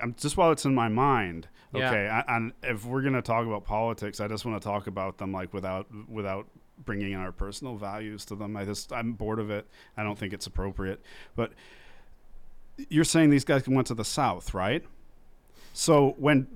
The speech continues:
Speaker 1: Donald Trump tweets, you know, "We will rain fire down on your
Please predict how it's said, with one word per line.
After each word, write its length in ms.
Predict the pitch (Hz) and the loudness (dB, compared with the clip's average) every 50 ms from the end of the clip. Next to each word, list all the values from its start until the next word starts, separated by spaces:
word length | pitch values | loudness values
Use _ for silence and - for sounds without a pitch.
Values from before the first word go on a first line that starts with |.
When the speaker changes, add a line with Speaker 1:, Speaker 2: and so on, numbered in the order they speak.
| - - 139 | -12 -8 2
Speaker 1:
Donald 420 | 117 151 143 170 180 160 147 127 - - | 6 8 8 8 8 8 4 2 -2 -10
Trump 440 | - - - 156 151 139 110 101 - - - - - | -12 -2 2 6 6 6 6 4 -2 -8 -20 -12 -8
tweets, 720 | - - 135 139 131 107 101 - - - - - - - - - - - - - | -4 0 2 4 4 4 0 -2 -6 -6 -4 -4 -4 -6 -8 -14 -20 -20 -10 -4
you 100 | 117 113 | 0 0
know, 100 | 113 107 | 0 0
"We 160 | 101 117 117 | 0 0 0
will 240 | 117 120 123 120 120 | 0 0 0 0 0
rain 360 | 117 123 117 120 123 117 - | 0 2 2 2 2 0 0
fire 760 | - - - - 120 107 107 110 113 110 104 98 90 90 92 - - - - - - - - - - - - - - - - - - - - | -2 -6 -2 0 0 2 4 4 4 2 2 0 -4 -6 -8 -12 -16 -18 -20 -20 -20 -20 -20 -20 -20 -20 -18 -18 -16 -16 -16 -18 -18 -16 -6
down 320 | 120 127 117 117 117 113 113 | 0 2 2 4 4 2 2
on 120 | 110 110 | 0 0
your 160 | 107 104 101 | 0 -2 -2